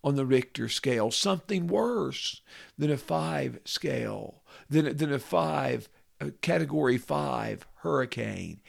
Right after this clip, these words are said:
He is describing when all the world comes crumbling apart. The mountains sink into the heart of the sea, and the waters roar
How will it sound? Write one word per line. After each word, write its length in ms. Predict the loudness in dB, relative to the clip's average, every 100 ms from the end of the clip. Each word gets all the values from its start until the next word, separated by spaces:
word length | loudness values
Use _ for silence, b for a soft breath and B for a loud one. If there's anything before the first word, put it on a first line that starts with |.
| B B B
He 380 | 2 2 2 6
is 320 | 8 8 4
describing 1200 | -2 0 0 -2 -2 -2 -2 -2 -2 -6 -12 -16 -20 _ _ _ _ _ _
when 180 | 0 0 2
all 460 | 4 4 4 4
the 100 | 2
world 920 | 0 0 0 0 0 -2 -4 -8 -14 -18 b b b
comes 380 | -2 2 2 0
crumbling 720 | -6 -8 -2 -2 0 -2 -2
apart. 840 | -4 -2 0 0 -2 -8 -12 -16 -20 B B B B -2
The 160 | 0
mountains 960 | 0 -2 -2 -4 -6 -4 -4 -6 -10 -16
sink 560 | -16 -10 -8 -6 -8 -8
into 160 | -10 -8
the 100 | -8
heart 480 | -8 -6 -4 -6 -8
of 100 | -14
the 80 | -14
sea, 680 | -14 -8 -6 -4 -6 -8 -12 -20 b b b b b
and 120 | -4
the 60 | -4
waters 600 | 0 0 0 0 -2 -4
roar 800 | -6 0 2 2 0 -4 -10